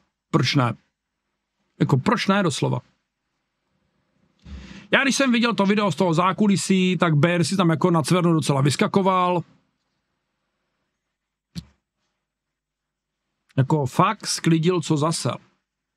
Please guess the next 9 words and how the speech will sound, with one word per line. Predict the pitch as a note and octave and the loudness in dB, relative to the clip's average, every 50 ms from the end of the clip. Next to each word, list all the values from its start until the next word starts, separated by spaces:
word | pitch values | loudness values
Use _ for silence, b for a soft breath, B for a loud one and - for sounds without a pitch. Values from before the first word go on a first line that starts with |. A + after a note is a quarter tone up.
| _ _ _ _ _ _ _ _ _ _ - | _ _ _ _ _ _ _ _ _ _ -6
Tam | B2 | -6
se | B2 - C#3+ C#3 | -4 -2 0 0
nikdo, | C#3 D3 D#3 E3+ F#3+ F#3 D#3+ D3+ B2+ C#3 A#2 G2+ - _ _ - C#3+ D#3 D#3+ E3+ F#3 G3 | 2 2 4 2 2 2 0 0 0 0 -2 -4 -8 _ _ 0 2 2 4 4 4 4
nikdo | G#3+ B3 C#4+ C#4+ A3+ F#3+ E3+ - D3 | 2 2 2 0 0 0 0 0 0
do | D3 C#3 | 0 0
boha | C3 C3 A#2+ A2+ A#2+ | 0 0 0 0 0
nemůže | A#2+ B2 C3 D3 D#3 D3 B2 B2+ B2 | 2 2 2 2 0 0 0 -2 -2
divit | A#2 A#2 C3+ A3 A#3+ G#3+ A#3 G3+ E3+ - | 0 0 0 2 2 2 0 -2 -4 -8
tomu, | - - G3+ G3+ G3+ G3 G3 G3+ G3 | -8 -6 -4 -2 0 0 -2 -2 -4